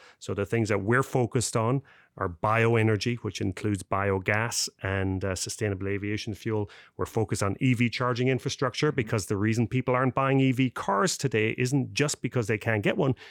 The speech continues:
Speaker 1: It's also because they don't
Speaker 2: Absolutely.
Speaker 1: think they can rely on the infrastructure. We're focused on hydrogen. We're focused on renewables, offshore wind, onshore wind, and solar. So we're playing to what we believe are our strengths. I wish there were a simple,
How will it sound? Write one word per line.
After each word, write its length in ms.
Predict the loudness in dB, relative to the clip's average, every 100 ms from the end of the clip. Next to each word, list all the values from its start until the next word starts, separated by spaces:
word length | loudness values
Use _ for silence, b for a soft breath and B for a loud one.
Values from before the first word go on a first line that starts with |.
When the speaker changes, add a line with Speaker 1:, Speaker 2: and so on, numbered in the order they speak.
| B
Speaker 1:
It's 140 | -4
also 240 | -2 -2 -2
because 320 | -2 0 0
they 140 | 2
don't 240 | 2 0 -2
Speaker 2:
Absolutely. 240 | -14 -2
Speaker 1:
think 160 | 0 2
they 100 | 0
can 220 | 4 4
rely 340 | 4 4 4
on 100 | 4
the 120 | 4
infrastructure. 680 | 4 2 0 0 -4 -4 -8 B B B B -4
We're 80 |
focused 340 | 0 0 0 0
on 120 | 0
hydrogen. 560 | 2 2 2 2 2 2 B B
We're 100 | -2
focused 380 | 0 0 2 2
on 120 | 4
renewables, 520 | 6 6 4 2 0
offshore 380 | -2 -2 0 2
wind, 300 | 4 4 2 2
onshore 360 | 0 0 0
wind, 240 | 2 2 2
and 140 | 2
solar. 360 | 2 0 0 -4 B B
So 140 | 0
we're 220 | 2 4 2
playing 380 | 2 4 4
to 120 | 4 2
what 200 | 0 2
we 160 | 2
believe 320 | 2 2 2
are 160 | 2 2
our 160 | 2 0
strengths. 500 | -2 -2 -2 -2 -4
I 80 | -2
wish 320 | 2 4 4
there 160 | 2 2
were 160 | 4 4
a 60 |
simple, 580 | 2 2 2 2 0 0